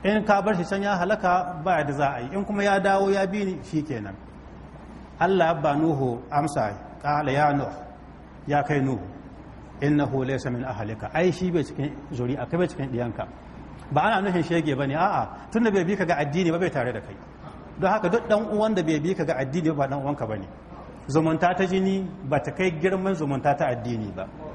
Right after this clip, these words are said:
Haihuwa ba ta kai kamar addini ba. Mun gane wannan? Zama gari ko zama ƙasa, nationality bai kamar addini ba.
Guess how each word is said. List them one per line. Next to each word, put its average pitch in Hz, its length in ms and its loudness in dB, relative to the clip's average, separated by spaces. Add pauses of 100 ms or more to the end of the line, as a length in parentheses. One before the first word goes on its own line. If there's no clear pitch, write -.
(640)
Haihuwa 175 640 4
ba 151 80 0
ta 151 120 -2
kai 180 240 0
kamar 160 300 2
addini 127 560 0
ba. 117 300 0 (640)
Mun 160 140 2
gane 175 200 4
wannan? 160 340 0 (280)
Zama 202 400 4
gari 160 420 2
ko 185 140 2
zama 180 320 2
ƙasa, 165 580 2
nationality 170 680 0
bai 156 120 0
kamar 156 300 -2
addini 131 520 0
ba. 117 240 0